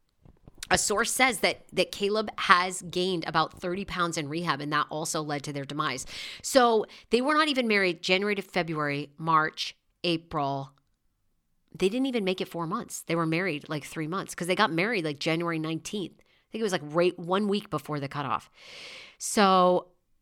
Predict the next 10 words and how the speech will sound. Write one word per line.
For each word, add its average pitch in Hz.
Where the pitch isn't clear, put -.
new 202
reports 240
are 196
saying 160
that 151
he 226
actually 220
wanted 175
the 156
divorce 151